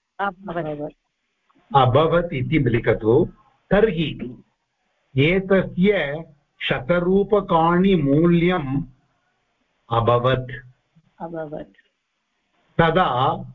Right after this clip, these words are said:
Speaker 2: अहम् एतस्य विक्रयणं कृत्वा, विक्रयण means I will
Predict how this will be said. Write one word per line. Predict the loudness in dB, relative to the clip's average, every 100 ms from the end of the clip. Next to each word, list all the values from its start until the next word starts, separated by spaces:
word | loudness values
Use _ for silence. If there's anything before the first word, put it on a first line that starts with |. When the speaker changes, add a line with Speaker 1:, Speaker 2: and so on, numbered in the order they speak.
| _ -2
Speaker 2:
अहम् | 0 0 0 0
एतस्य | 0 -2 0 -2 -2 0 2 2 -2 -6 -14 _ -4
विक्रयणं | -4 -4 -4 0 2 2 2 2 0 -2
कृत्वा, | 0 0 -2 -2 0 0 -6
विक्रयण | -2 2 2 2 -2
means | -2 -4 -6 -10 0
I | 2
will | 2 0